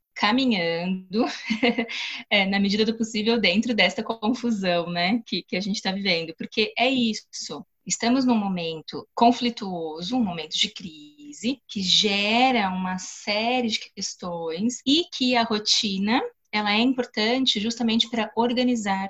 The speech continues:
a nossa mente diante desses momentos conflituosos,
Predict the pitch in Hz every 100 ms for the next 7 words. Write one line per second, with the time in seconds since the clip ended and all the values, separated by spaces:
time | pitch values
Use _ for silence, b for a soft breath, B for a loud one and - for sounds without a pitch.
0 | - _ 202 196 196 - 202 196 190 185
1 | - 262 - 196 208 247 240 226 226 226
2 | 220 196 196 - 196 - - 202 190 196
3 | 214 190 185 175 190 190 185